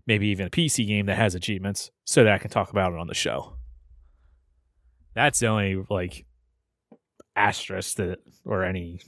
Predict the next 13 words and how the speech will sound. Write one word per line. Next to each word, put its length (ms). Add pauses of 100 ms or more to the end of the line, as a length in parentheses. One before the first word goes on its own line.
or 180
anything 260
like 140
that 200
when 80
it 80
comes 220
to 140
what 200
games 280
I 40
would 140
play. 300